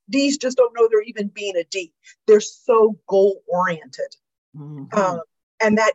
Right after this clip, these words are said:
Speaker 1: next style is an I style that, that you and I have a lot of I in us. That's the outgoing personality. I mean, they're, they're fun, they're, they're friendly. These are the people that the influencers, persuasive, charming types that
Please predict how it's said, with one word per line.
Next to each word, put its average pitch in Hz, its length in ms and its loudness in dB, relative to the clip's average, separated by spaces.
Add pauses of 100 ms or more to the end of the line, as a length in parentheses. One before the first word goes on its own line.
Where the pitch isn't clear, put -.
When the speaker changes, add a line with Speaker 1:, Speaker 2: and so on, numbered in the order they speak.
Speaker 1:
next - 480 -4
style 165 400 -2
is 185 100 -8
an 175 80 -6 (100)
I 202 180 0
style 170 340 -4
that, 175 200 -2
that 175 220 -2
you 208 140 -2
and 170 100 -6
I 175 140 2 (240)
have 170 160 -8
a - 20 -10
lot 156 220 0
of - 60 -20 (100)
I 185 200 2
in 170 140 -6 (160)
us. - 140 -20 (340)
That's 262 260 -2
the 349 120 -6 (100)
outgoing 196 640 0
personality. 170 720 -4
I 156 80 0
mean, 175 140 -8
they're, 523 260 2
they're - 160 2 (160)
fun, 214 460 2 (340)
they're, 175 260 4
they're 175 140 -4 (160)
friendly. 220 680 0 (240)
These 294 240 -2
are 339 80 -2
the 302 140 2
people 240 320 -2
that 196 180 -2
the - 80 -4 (300)
influencers, 226 960 0
persuasive, 220 800 -2
charming 208 440 -2
types 196 340 -4
that - 100 -2